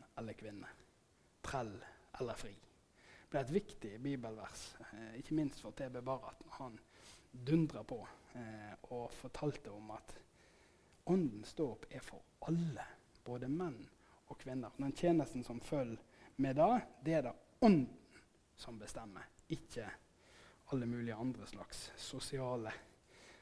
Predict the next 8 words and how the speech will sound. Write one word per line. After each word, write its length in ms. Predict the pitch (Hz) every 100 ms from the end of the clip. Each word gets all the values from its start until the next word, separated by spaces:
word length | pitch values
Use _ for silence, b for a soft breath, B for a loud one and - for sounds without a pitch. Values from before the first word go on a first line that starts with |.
| B
normer, 720 | 135 156 165 151 151 131 117 - 127
eller 180 | 127 127
hva 140 | 135 117
en 100 | -
skal 160 | 117 -
kalle 300 | 123 117 107
det 100 | - - - B B B B B -
for. 300 | - -